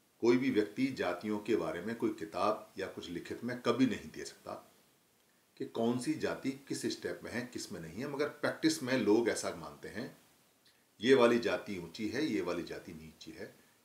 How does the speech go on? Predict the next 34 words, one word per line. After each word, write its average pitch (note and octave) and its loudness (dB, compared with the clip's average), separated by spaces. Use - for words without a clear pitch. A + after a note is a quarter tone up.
ये E3 6
सब D#3+ 6
हवा F#2+ -2
में F2+ -6
है, C3+ -8
practice A#2 -4
में F#2+ -10
है, D#3+ -4
mind G2 0
से - -12
चलता E2+ -8
है, - -4
और C#3+ 2
एक E3 10
दूसरी A#2+ 0
generation F#2+ -2
में, A2 -8
एक C#3+ 6
दूसरी B2 -6
पीढ़ी F2+ -6
में A#2+ -4
mind A#2 2
से, D#3 8
परंपरा G#2 4
से, B2 4
practice - -6
से D3 2
एक A2+ 0
दूसरे - -6
को E3 0
ट्रांसफर G#2+ -2
होता - -12
रहता - -16
है। - -20